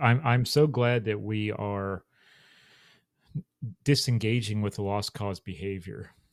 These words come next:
Um, I, I was firmly entrenched in it for years because that's what I was taught, and, uh, you didn't really question it for a long time. But Lost Cause, uh, theory or the lo-, the idea of the Lost Cause started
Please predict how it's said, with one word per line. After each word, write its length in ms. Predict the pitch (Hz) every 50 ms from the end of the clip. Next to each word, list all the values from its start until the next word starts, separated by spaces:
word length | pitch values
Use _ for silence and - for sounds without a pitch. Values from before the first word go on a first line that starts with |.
| _ _ _ -
Um, 640 | 95 95 92 92 95 95 90 90 90 90 90 90 - - - _ _ _
I, 540 | - 110 104 - - - 98 98 101 104 107 - -
I 180 | 98 98 107
was 160 | 110 110 104
firmly 460 | - - - 110 107 104 104 104 104 98
entrenched 440 | 95 90 - 104 98 98 - -
in 80 | 107 104
it 120 | 107 107
for 140 | - - 110
years 440 | 104 95 98 101 104 107 123 131 -
because 320 | - 98 95 - 104 90
that's 200 | 90 90 - -
what 100 | - 95
I 60 | 92 87
was 140 | 85 -
taught, 360 | - - 98 92 90 98 123 - _ _ _ _ _ _ - _
and, 420 | - 113 104 101 101 101 101 98 - - -
uh, 220 | 101 98 92 92 92
you 200 | 95 - 98 98
didn't 380 | 90 - 107 104 98 101 98 98
really 520 | 95 98 98 98 98 95 95 92 90 87 - _
question 440 | - - 123 123 - - - 101 92
it 120 | 82 - -
for 140 | - - 92
a 60 | 87
long 160 | 85 87 90
time. 300 | - - - - - 101
But 180 | 101 117 113 - - - - - - - - _ _ - 175
Lost 300 | 120 135 165 165 - -
Cause, 520 | - - 139 143 139 131 - - - - _ _ _ _ _ _ _ _ _ -
uh, 200 | 107 104 101 98
theory 540 | - - - 127 123 120 120 117 117 110 104
or 180 | 101 98 95
the 120 | 95 92 92
lo-, 280 | 92 95 101 104 110 -
the 280 | 107 101 92 90 - -
idea 400 | 98 104 104 92 104 104 104 101
of 200 | - - 95 90
the 80 | 101
Lost 340 | 92 92 90 90 90 - -
Cause 280 | - 95 90 90 90 -
started 420 | - - 104 101 98 95 90 87